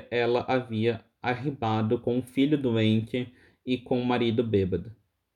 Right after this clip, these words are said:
Este foi o assunto durante uns bons dias, tanto na torneira de baixo como na torneira de cima.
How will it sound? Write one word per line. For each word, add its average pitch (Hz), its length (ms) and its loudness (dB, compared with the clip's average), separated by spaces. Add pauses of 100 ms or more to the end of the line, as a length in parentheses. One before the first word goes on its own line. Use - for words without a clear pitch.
(480)
Este 120 460 0
foi 135 220 0
o 123 100 6
assunto 143 380 -2
durante 127 520 2
uns 123 180 -4
bons 127 380 2
dias, 98 480 -2 (1160)
tanto 202 600 4 (220)
na 123 180 -2
torneira 131 520 2
de 131 100 2
baixo 110 580 0 (460)
como 131 500 2
na 131 140 -4
torneira 117 480 2
de 110 80 -2
cima. 95 560 -2